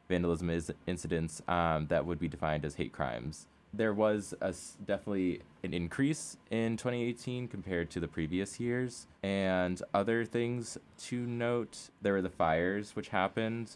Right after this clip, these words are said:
Um, most of them were small, um, and didn't result in any or not that much damage, but the largest one was in actually Patterson Hall, which resulted in twenty-five hundred dollars in damages from a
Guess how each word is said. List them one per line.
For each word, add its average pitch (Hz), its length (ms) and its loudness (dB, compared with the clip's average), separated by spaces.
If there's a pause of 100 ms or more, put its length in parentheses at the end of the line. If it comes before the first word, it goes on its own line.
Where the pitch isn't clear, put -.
(100)
Um, 80 560 0 (200)
most 123 300 4
of 131 60 -6
them 147 100 2
were 139 100 2
small, 50 520 -4 (180)
um, 90 340 4
and 87 100 -2
didn't 98 180 0
result 87 480 2
in 87 360 -2 (300)
any 90 400 2
or 80 460 2 (520)
not 90 320 2
that 78 160 6
much 82 260 0
damage, 104 520 0
but 92 100 0
the 101 80 0
largest 87 460 2
one 101 220 2
was 90 200 0
in 82 240 0
actually 85 380 0
Patterson 82 460 0
Hall, 127 340 0 (380)
which 104 180 -2
resulted 92 560 2
in 90 400 2
twenty-five 92 460 2
hundred 90 220 0
dollars 78 320 2
in 85 100 -2
damages 80 520 -2
from 90 160 -4
a 82 60 0